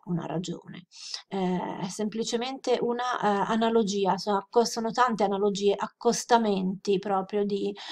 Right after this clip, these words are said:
eh, parole e di immagini, eh, quasi casuali, eh, quasi casuali. E oltre all'analogia, va detto,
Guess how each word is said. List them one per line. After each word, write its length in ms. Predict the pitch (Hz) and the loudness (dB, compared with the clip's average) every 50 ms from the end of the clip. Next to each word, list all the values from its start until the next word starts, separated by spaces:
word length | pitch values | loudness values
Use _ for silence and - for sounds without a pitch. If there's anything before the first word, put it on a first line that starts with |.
| 294 - - | -12 -10 -4
eh, 640 | - 196 190 190 165 143 151 123 101 - - - - 175 | -2 0 0 2 2 2 0 0 -2 -4 -8 -10 -12 0
parole 540 | - 226 208 202 185 - 180 202 202 196 - | 4 6 6 6 6 2 0 0 -2 -2 0
e 140 | - 240 | 0 0
di 180 | 202 202 214 208 | 0 2 0 0
immagini, 840 | 214 220 208 185 170 156 180 180 180 185 190 190 196 196 202 208 - - - - - _ | 2 2 2 0 0 -2 -4 -6 -4 -4 -2 -2 -2 -2 -4 -4 -6 -10 -18 -20 -20 _
eh, 360 | - 196 202 180 165 160 165 - _ _ | -6 -4 -2 -2 -2 -2 -4 -10 _ _
quasi 580 | _ - - 240 247 285 277 240 220 202 - 403 | _ -10 -8 -4 -2 -2 -2 0 -2 -2 -2 -4
casuali, 760 | - - 202 202 175 214 247 - - - - 175 180 175 185 190 185 | -2 0 0 0 2 0 0 0 -2 -4 -10 -12 -12 -12 -12 -6 -6
eh, 180 | 196 208 208 _ | -6 -6 -6 _
quasi 340 | _ - 175 160 170 175 175 | _ -10 -10 -8 -8 -10 -12
casuali. 420 | - - 180 175 - _ _ _ _ _ _ _ - - - - - - - _ | -12 -12 -14 -14 -14 _ _ _ _ _ _ _ -20 -18 -16 -16 -18 -18 -8 _
E 120 | 220 233 | 6 8
oltre 320 | 240 254 269 247 - 247 226 | 8 8 6 2 4 4 6
all'analogia, 800 | 220 226 214 214 220 220 226 240 233 220 226 226 226 233 240 | 6 6 6 4 4 4 6 4 4 4 0 2 4 4 4
va 140 | 233 214 190 | 6 4 2
detto, 500 | 196 208 202 202 208 - _ - 214 214 | 2 2 0 0 -4 -2 _ 4 4 4